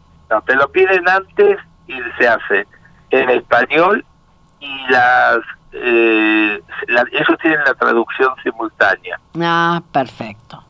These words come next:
Speaker 1: Eh, claro, eso ya hace años que ya lo, lo vienen haciendo.
Speaker 2: Claro.
Speaker 1: Y después las canciones sí no se traducen.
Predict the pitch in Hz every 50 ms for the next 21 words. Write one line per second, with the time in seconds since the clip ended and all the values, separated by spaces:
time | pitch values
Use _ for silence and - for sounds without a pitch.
0 | - 110 123 131 120 - 127 123 123 123 120 113 101 107 123 123 - 135 131 120
1 | - - - 110 101 95 - - - 127 - - 123 120 139 170 170 - 113 104
2 | - - 101 - - 104 101 98 92 87 90 98 107 110 107 104 104 104 101 95
3 | _ - 120 117 110 - 95 - - _ _ _ _ _ _ _ _ - - -
4 | 175 165 190 202 202 202 196 190 _ - 202 202 208 220 220 - - _ _ _
5 | - - - 156 170 185 185 - - 170 165 160 - - 170 170 175 175 185 160
6 | - - 143 131 117 113 107 - - 104 - 98 101 101 101 98 92 - - -
7 | -